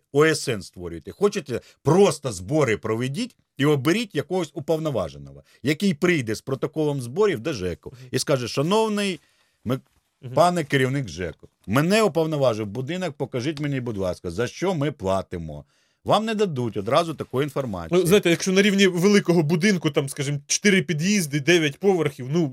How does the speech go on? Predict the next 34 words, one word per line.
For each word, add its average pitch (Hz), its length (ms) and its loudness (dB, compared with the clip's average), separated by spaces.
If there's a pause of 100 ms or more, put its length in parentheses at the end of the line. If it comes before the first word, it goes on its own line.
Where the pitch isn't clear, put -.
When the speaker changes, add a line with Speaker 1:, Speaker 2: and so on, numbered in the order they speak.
Speaker 2:
важко 165 280 4
всіх 135 240 -8
зібрати. 151 400 4
А 143 80 6
там 175 140 4
на - 300 -2
рівні, 185 160 8
Speaker 1:
Послухайте, 107 360 2
Speaker 2:
на 190 120 8
рівні 240 140 6
Speaker 1:
важко, 196 160 8
Speaker 2:
під'їзду 220 320 4
Speaker 1:
але 160 180 6
Speaker 2:
можна. 170 260 4
Speaker 1:
дови-, 127 100 -2
але 135 240 6
доведеться, 117 720 -2
Speaker 2:
Так. 87 100 -2
Speaker 1:
розумієте? 151 300 -2
Speaker 2:
Тобто, - 200 6
Speaker 1:
Важко. - 160 10
Speaker 2:
якщо 233 220 2
на 233 80 6
рівні 220 240 4
під'їзду, 202 480 0
не, 185 140 2
не 180 180 0
годиться. 147 400 -2
Speaker 1:
Ви 135 80 6
знаєте, 160 440 0 (160)
треба 143 280 2
од-, 127 280 -4
хоча 175 300 0
б - 40 -10